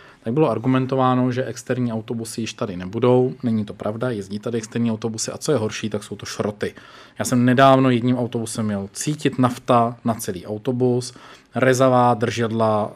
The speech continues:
sedaček, autobus klepající se, nesplňující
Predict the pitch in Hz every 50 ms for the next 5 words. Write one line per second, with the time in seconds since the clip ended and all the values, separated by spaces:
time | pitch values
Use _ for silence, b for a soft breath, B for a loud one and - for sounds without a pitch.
0 | - 101 98 98 - - 120 113 123 123 - - 135 117 113 107 - - 120 113
1 | 107 - 113 107 113 113 110 - - - - - 123 120 113 110 - - 127 127
2 | 127 - 135 131 123 123 120 - - 123 117 - - 117 110 113 143 - - -
3 | 151 143 135 135 127 123 123 - - 117 113 110